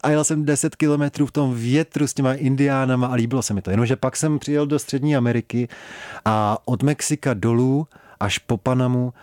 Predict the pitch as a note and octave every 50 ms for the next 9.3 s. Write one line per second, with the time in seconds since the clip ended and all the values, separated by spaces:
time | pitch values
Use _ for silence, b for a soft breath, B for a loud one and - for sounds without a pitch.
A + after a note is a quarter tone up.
0 | B B B B B B - C3 A#2+ B2 C3+ C3+ C3+ - - C#3+ - - C#3+ C#3+
1 | C#3 B2+ C#3 C3+ C#3 B2+ - - - - E3 - - C#3 B2+ - - A2 G#2+ G2+
2 | G2 F#2+ - - - _ - G2+ G#2+ G#2+ G#2 G#2 - B2 A2 A2+ A#2 - C3 C3+
3 | C#3+ G#2 G#2+ G#2 G#2+ A2+ A#2 A#2+ G#2+ B2+ C#3 - - - G#2+ A#2 A#2 A2 G2 F2+
4 | - G2 - - B2 A2+ B2 A2+ - A#2 A#2 A2 A#2+ A#2+ - A#2+ A#2+ A2 B2 B2
5 | - - A2+ - - - - C3 B2+ B2+ B2 B2 A#2 A2+ A#2+ - B B B B
6 | B B B - - G#2+ C3 A#2 - D3 C3 C3 C3 B2+ B2+ B2 A2+ B2+ A#2+ G2+
7 | G#2+ G#2+ A#2 A#2+ B2 C3 B2+ B2 - - B2 G#2 A#2 B2 A#2 - - B2+ A#2 A2+
8 | A2 G2+ A2 G#2 - A2+ A2 G#2+ G#2+ G2+ - - A#2 A2 G#2+ A2 A2+ A#2 A#2 G#2
9 | G2 G#2+ G#2 G2+ -